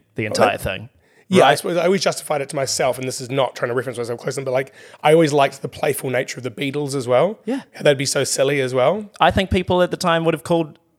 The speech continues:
Speaker 1: the Beatles, um, gimmicky.
Speaker 2: Yeah, but then you think that the songs are pa-, the heaviest songs, some of those
Speaker 1: Yeah.
Speaker 2: songs. I know.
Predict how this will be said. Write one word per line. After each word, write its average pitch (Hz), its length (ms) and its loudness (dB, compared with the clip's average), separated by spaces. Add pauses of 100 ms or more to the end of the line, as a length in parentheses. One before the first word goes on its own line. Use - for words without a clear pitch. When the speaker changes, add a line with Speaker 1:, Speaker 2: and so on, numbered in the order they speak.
Speaker 1:
the 151 180 2
Beatles, 143 480 0
um, 139 180 2
gimmicky. 151 540 -2
Speaker 2:
Yeah, 165 140 4
but 160 100 2
then 175 100 0
you 151 80 0
think 202 160 -2
that 120 60 -6
the 120 140 -8
songs 180 260 -6
are - 80 -12
pa-, - 260 -8
the 127 100 -10
heaviest 147 560 -8
songs, 117 300 -4
some 139 100 -12
of - 40 -4
those 349 80 2
Speaker 1:
Yeah. 139 200 2
Speaker 2:
songs. 110 160 -10
I 151 60 4
know. 156 200 4